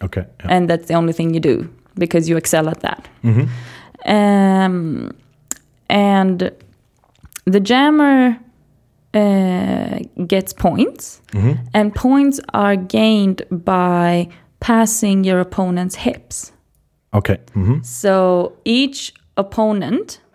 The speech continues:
Speaker 2: jammer and blocker, is a point.
Speaker 1: Okay, so when you pass the hips, so with your whole body, you have to
Speaker 2: With
Speaker 1: pass
Speaker 2: your hips.
Speaker 1: Okay. Ah, with your hips.
Speaker 2: Yeah.
Speaker 1: Okay, I see. Mm-hmm.
Speaker 2: Um, so hips are really important in Derby.
Speaker 1: So when you pass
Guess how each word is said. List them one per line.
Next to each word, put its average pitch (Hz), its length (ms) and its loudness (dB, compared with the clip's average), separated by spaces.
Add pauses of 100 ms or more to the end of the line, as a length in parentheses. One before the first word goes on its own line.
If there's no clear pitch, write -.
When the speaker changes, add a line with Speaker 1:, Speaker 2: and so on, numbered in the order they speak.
(120)
Speaker 2:
jammer 208 420 2
and 208 200 2
blocker, 208 480 -2 (180)
is 185 160 0
a 196 40 -2
point. - 440 -10 (160)
Speaker 1:
Okay, 101 340 0
so 104 480 0 (680)
when 101 220 2
you 101 80 2
pass 120 380 0
the 95 260 0
hips, 135 320 -2
so - 380 -2
with 110 320 0
your 113 100 2
whole 123 240 2
body, 127 480 0
you 139 120 2
have 120 180 0
to - 80 -2
Speaker 2:
With 220 120 4
Speaker 1:
pass 208 100 0
Speaker 2:
your 175 140 2
hips. 196 340 -4
Speaker 1:
Okay. - 100 -12 (280)
Ah, 120 120 0
with 107 220 -2
your 107 120 4
hips. 95 200 0
Speaker 2:
Yeah. 95 120 2
Speaker 1:
Okay, - 240 -4
I 90 60 -4
see. - 140 -8 (140)
Mm-hmm. 196 140 2 (200)
Speaker 2:
Um, 175 480 -4 (180)
so - 140 0
hips 240 320 0
are 190 100 2
really 180 220 0
important - 420 -6
in - 100 -4
Derby. - 280 -2 (260)
Speaker 1:
So - 180 -2
when 120 240 2
you 113 100 4
pass 151 420 -2